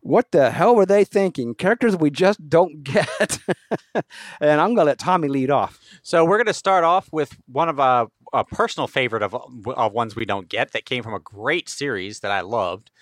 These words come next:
Speaker 2: Booster Gold. Uh, she made her first appearance in Booster Gold thirty-six. The title of the story was This Man, This Chipmunk.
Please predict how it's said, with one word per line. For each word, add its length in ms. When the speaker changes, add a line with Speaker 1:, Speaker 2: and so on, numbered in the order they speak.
Speaker 2:
Booster 380
Gold. 440
Uh, 220
she 140
made 140
her 60
first 260
appearance 520
in 240
Booster 300
Gold 320
thirty-six. 800
The 100
title 340
of 120
the 80
story 280
was 220
This 240
Man, 400
This 220
Chipmunk. 460